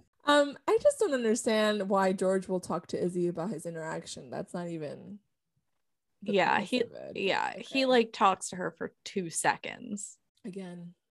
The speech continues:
Speaker 1: thank you, Netflix. Hire us, please.
Speaker 2: What does your shirt say?
Speaker 1: I don't know. What does it say?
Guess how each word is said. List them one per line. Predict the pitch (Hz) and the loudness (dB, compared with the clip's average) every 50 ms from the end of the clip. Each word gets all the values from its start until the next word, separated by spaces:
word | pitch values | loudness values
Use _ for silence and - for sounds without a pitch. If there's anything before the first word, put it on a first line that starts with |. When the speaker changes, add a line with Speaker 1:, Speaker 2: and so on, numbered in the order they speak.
| _ | _
Speaker 1:
thank | - 196 175 175 | -10 -10 -8 -6
you, | - 170 | -6 -6
Netflix. | 156 156 - - 165 147 - - - - - - _ | -6 -8 -8 -8 -8 -8 -8 -10 -12 -12 -12 -14 _
Hire | - 185 180 156 143 | -8 -6 -4 -4 -4
us, | 139 135 180 - - - | -4 -6 -8 -10 -12 -18
please. | - - - - - - - - _ _ _ _ _ _ _ _ _ _ _ _ _ _ _ _ _ _ - _ _ | -18 -16 -14 -14 -14 -14 -16 -20 _ _ _ _ _ _ _ _ _ _ _ _ _ _ _ _ _ _ -20 _ _
Speaker 2:
What | - 220 226 285 - | -2 2 4 4 6
does | 494 508 466 466 | 6 6 6 8
your | 440 302 | 6 4
shirt | - - - - 190 247 - - - | 4 0 0 2 2 0 0 -2 -8
say? | - - 165 - - | -4 -4 -2 -2 -2
Speaker 1:
I | - 110 - - - - _ _ _ _ - | -6 -8 -8 -10 -20 -20 _ _ _ _ -14
don't | 185 165 170 | -12 -12 -12
know. | 196 240 | -12 -12
What | 185 160 165 | -12 -10 -10
does | 180 202 - - | -10 -12 -12 -14
it | 175 | -20
say? | - - 185 202 | -18 -18 -18 -18